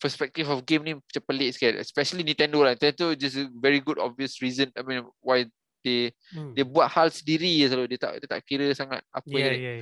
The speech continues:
Speaker 2: yeah.
Speaker 1: Tapi untuk Westerners punya developer ni, I think you can see, uh, uh, Bethesda ni, I think, uh, and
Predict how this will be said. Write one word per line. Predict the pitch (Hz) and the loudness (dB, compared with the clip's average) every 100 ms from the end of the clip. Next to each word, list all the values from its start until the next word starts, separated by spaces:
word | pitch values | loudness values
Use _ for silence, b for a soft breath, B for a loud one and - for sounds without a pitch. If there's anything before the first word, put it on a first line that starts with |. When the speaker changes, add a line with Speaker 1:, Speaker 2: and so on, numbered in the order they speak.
| 110 | -4
Speaker 2:
yeah. | |
Speaker 1:
Tapi | 139 165 175 | -2 0 0
untuk | 156 | 2
Westerners | 139 131 165 160 151 | 0 0 -2 -2 -2
punya | 151 147 | 0 0
developer | 147 143 156 131 | 0 -4 -4 -4
ni, | 131 | -8
I | |
think | 117 139 127 | -12 -12 -12
you | |
can | 123 131 | -12 -10
see, | 139 127 - _ - | -8 -10 -10 _ -16
uh, | - - _ _ _ B B B _ _ _ | -14 -14 _ _ _ B B B _ _ _
uh, | 131 113 104 104 101 | -10 -8 -6 -8 -8
Bethesda | 104 120 107 120 110 110 | -8 -6 -2 2 2 2
ni, | 110 110 110 | -4 -10 -14
I | 113 | -8
think, | 117 117 B B B B B - | -8 -8 B B B B B -6
uh, | 110 104 | -2 -2
and | - | -4